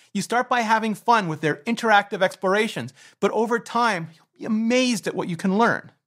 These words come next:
Whether you're a student looking to get ahead while school's out, a professional who wants to brush up on cutting-edge topics, or someone who wants to learn the skills needed to someday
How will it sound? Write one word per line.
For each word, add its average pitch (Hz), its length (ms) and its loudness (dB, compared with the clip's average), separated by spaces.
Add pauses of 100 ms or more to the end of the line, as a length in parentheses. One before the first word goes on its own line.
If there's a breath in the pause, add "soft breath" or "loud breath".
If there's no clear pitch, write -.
(160)
Whether 226 240 0
you're 233 180 0
a 220 60 2
student 220 460 -2
looking 185 340 2
to 233 100 -2
get 220 200 0
ahead 196 320 0
while 160 180 2
school's 226 400 -2
out, 107 240 0 (180 loud breath)
a 151 60 -2
professional 214 640 0
who 170 80 2
wants 165 200 2
to 180 120 -4
brush 196 360 0
up 208 200 -2
on 165 160 0
cutting-edge 208 580 0
topics, 208 500 2 (300 loud breath)
or 190 140 4
someone 247 420 0
who 208 140 0
wants 202 260 2
to 202 120 -2
learn 180 500 2
the 160 80 -2
skills 202 520 -2
needed 160 420 0
to 156 100 -6
someday 170 560 0